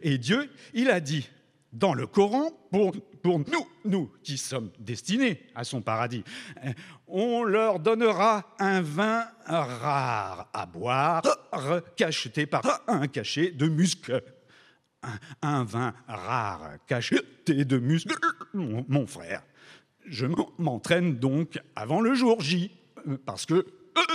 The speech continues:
crois, crois-moi, euh, frère, je compte p-, profiter à fond de ce vin divin rare, cacheté de, de musc. Voyez-vous, les enfants,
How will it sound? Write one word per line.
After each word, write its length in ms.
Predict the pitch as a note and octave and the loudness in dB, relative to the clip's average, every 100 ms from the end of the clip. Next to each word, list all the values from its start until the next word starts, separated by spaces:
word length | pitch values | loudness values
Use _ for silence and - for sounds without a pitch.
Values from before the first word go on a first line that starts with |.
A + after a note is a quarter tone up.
| C4+ - | -4 -6
crois, 300 | C3+ B2 - | -2 -2 -4
crois-moi, 400 | - A2 D#3+ D3+ A2+ | -6 -2 2 2 2
euh, 240 | G3 - | -2 -6
frère, 340 | - A#2+ D#3+ F#3 C#3+ | -8 -2 -2 -4 -10
je 160 | A2+ | -12
compte 360 | A2 F3+ F#3+ - | -6 -6 -6 -8
p-, 100 | - _ - | -20 _ -4
profiter 500 | D#3+ C#3 G3 C#4+ - - | -2 0 0 0 0 -2
à 120 | C3 | -2
fond 340 | - - F4+ C#3+ - - | 0 0 2 0 -6 -4
de 300 | B2 - G#2+ - - | 0 0 -2 -10 -12
ce 160 | - B2+ | -8 -4
vin 420 | B2 A#2+ C#3 C3 | -2 0 0 -2
divin 380 | D#3 A#2+ B2+ D3 C#4+ C#4+ - | -4 -4 0 2 2 2 -2
rare, 480 | D3 C3 D3+ E3 D#3+ - G#3 | -2 2 2 2 0 -4 -10
cacheté 580 | - G#2+ - G#2+ E3 F3+ | -6 -2 -2 2 4 4
de, 220 | D#3+ D3+ F#3 - - | 4 -2 -2 -4 -4
de 120 | D#3+ F3+ | 0 0
musc. 360 | D#3+ D3 B2+ - - _ _ _ _ _ _ _ _ _ _ _ _ _ _ _ _ _ _ _ - | 0 -2 -4 -6 -16 _ _ _ _ _ _ _ _ _ _ _ _ _ _ _ _ _ _ _ -2
Voyez-vous, 320 | B2 C3+ E3+ | 0 4 4
les 140 | B2+ | 2
enfants, 320 | A#2+ C3 C#3 | 0 -2 -4